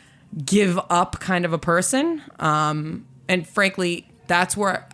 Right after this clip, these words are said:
that's where I would say, honestly, fitness plays the most important role in my life. It is much more mental for me than it is anything else. Like, I, I kind of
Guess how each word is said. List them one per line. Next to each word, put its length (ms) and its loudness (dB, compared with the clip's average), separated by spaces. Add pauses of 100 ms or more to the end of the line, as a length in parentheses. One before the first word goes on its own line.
that's 260 -2
where 100 0
I 100 4
would 160 0
say, 200 -2
honestly, 380 0
fitness 340 -4
plays 300 -4
the 80 -4
most 280 -2
important 520 -2
role 180 0
in 80 0
my 140 0
life. 260 0
It 80 -8
is 220 -2
much 340 0
more 460 -2
mental 540 -2
for 180 -4
me 320 -2
than 240 -4
it 120 -8
is 400 -4
anything 400 -6
else. 360 -4
Like, 300 -6
I, 500 0 (720)
I 100 0
kind 460 0
of 240 -2